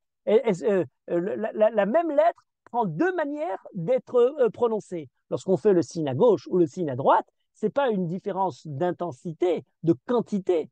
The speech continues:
c'est une différence totale de qualité. Et c'est pour cette raison-là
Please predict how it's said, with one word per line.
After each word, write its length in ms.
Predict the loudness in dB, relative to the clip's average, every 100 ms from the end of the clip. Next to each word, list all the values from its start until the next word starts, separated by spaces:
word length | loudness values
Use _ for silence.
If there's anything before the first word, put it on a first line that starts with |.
| _
c'est 140 | -4
une 60 | -2
différence 480 | -2 -4 -4 -6 _
totale 500 | -2 0 2 2 0 -4 _ -8
de 360 | -4 -2 -4 -2
qualité. 560 | 2 4 4 0 -4 -6 _ _
Et 80 | 0
c'est 140 | 0
pour 180 | 0 -2
cette 160 | -6 -6
raison-là 400 | -6 -6 -6